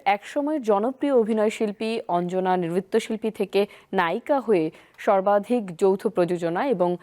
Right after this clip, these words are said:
বিদেশি সিনেমায় অভিনয় করেছেন। অঞ্জনার অভিনয় জীবন শুরু হয় উনিশশো ছিয়াত্তর সালে। বাবুল চৌধুরী পরিচালিত সেতু চলচ্চিত্রে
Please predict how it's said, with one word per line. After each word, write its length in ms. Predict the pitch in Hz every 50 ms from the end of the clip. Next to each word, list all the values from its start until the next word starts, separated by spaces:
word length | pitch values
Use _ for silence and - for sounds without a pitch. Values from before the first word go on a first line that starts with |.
| - - _ -
বিদেশি 420 | 196 196 185 226 233 - 285 277
সিনেমায় 460 | - - 196 185 180 180 175 180 180
অভিনয় 440 | - - 175 160 190 175 151 151 151
করেছেন। 440 | - 147 139 143 - - - 147 135 - - - -
অঞ্জনার 400 | - 175 170 170 175 170 170 170
অভিনয় 420 | 170 170 165 - 196 190 180 180 180
জীবন 260 | 175 160 165 165 165
শুরু 280 | - - - 165 160
হয় 260 | 165 170 185 220 330 359 - - -
উনিশশো 320 | 185 196 190 - - 185 170
ছিয়াত্তর 400 | - - 202 175 - - 175 170
সালে। 360 | - - - 139 - - - _ - _ _ -
বাবুল 340 | 208 208 190 190 226 294 311
চৌধুরী 360 | - 311 302 262 262 302 294
পরিচালিত 680 | 269 - 233 226 220 214 240 226 220 233 226 226 220 220
সেতু 380 | 214 - - 202 190 - 208 196
চলচ্চিত্রে 800 | - 196 175 170 170 - - 190 175 - _ - 190 190 190